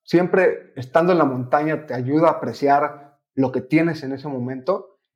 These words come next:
y también, pues, darte cuenta que, pues, en cualquier momento te vas. Em, realmente, pues,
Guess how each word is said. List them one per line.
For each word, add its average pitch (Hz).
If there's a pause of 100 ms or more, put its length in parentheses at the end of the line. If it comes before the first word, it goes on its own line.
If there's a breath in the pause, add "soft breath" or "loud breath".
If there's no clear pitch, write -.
(260)
y 151
también, 170
pues, 196 (560)
darte 160
cuenta 185
que, 143
pues, -
en 139
cualquier 135
momento 156
te 147
vas. 208 (640)
Em, 139 (840)
realmente, 196
pues, 143